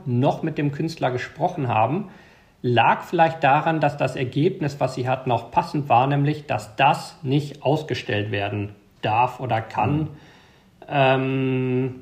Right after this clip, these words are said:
Speaker 1: aber auch, sagen wir, eine sehr merkwürdige Nummer aus meiner Sicht, Dinge
Speaker 2: Ja.
Speaker 1: zu bewerten, die man nicht kennt.
Speaker 2: Mit märchenhafter Fantasie, die mich so ein
Speaker 1: Mhm.
Speaker 2: bisschen an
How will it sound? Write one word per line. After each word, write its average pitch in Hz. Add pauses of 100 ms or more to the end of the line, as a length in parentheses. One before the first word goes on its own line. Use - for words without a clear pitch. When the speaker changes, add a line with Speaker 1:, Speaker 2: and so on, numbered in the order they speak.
(240)
Speaker 1:
aber 131
auch, 151
sagen 139
wir, 147
eine 143
sehr 135
merkwürdige 131
Nummer 123
aus 110
meiner 107
Sicht, 113
Dinge 131
Speaker 2:
Ja. 139
Speaker 1:
zu 143
bewerten, 120
die 123
man 117
nicht 107
kennt. 107 (120)
Speaker 2:
Mit 110
märchenhafter 120
Fantasie, 113
die 120
mich 117
so 135
ein 104
Speaker 1:
Mhm. 143
Speaker 2:
bisschen 123
an 107